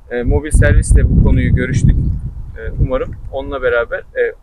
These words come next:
daha doğrusu o bir servis önerdi, e, Bursa'da. Oraya götüreceğim aracı.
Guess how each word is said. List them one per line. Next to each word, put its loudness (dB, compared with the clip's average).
daha 0
doğrusu 0
o -2
bir -14
servis -2
önerdi, 0
e, 2
Bursa'da. 0
Oraya 4
götüreceğim -6
aracı. -4